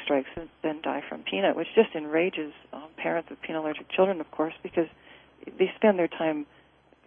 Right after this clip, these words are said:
looking for, for threats, looking for peanuts, protecting them from it. There are children, um, uh,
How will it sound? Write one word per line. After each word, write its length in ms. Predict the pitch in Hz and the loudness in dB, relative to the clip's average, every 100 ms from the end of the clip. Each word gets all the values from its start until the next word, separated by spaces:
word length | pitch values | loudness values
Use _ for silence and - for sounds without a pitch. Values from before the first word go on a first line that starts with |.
| - | -8
looking 400 | 180 226 277 220 170 | 2 4 8 6 6
for, 220 | 170 156 143 - - - | 6 6 4 -16 -16 -8
for 120 | - 151 | -4 0
threats, 240 | - 135 - | 4 4 4
looking 240 | 180 185 208 | -2 0 2
for 80 | 190 | 0
peanuts, 320 | - 160 135 - | 0 0 -2 -2
protecting 460 | - 170 165 180 | 0 0 0 -4
them 100 | 160 156 | -8 -2
from 220 | 170 180 | 2 2
it. 140 | 151 - | 0 0
There 200 | 160 160 | 2 2
are 40 | |
children, 480 | 156 - 175 175 165 - - - - _ - | 2 4 4 4 0 -6 -20 -20 -20 _ 2
um, 520 | 160 156 151 151 131 | 6 6 4 0 -6
uh, 340 | - 165 160 | -6 -6 -6